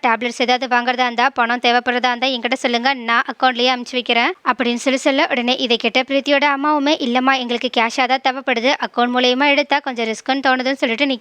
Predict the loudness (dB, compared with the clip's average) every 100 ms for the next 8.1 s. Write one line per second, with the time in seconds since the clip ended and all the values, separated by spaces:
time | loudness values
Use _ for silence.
0 | 0 0 0 2 2 2 -2 -2 -2 -2
1 | -2 -2 0 0 -2 0 0 2 -2 0
2 | 0 0 0 -4 0 2 2 2 0 2
3 | 2 2 2 -4 0 0 0 0 0 -2
4 | -4 -2 -2 -2 0 0 0 0 -4 -4
5 | -4 -2 -2 -2 -2 -2 -2 0 0 0
6 | 0 0 0 0 2 2 2 -2 0 0
7 | 2 0 0 0 -2 -2 0 0 0 -2
8 | -2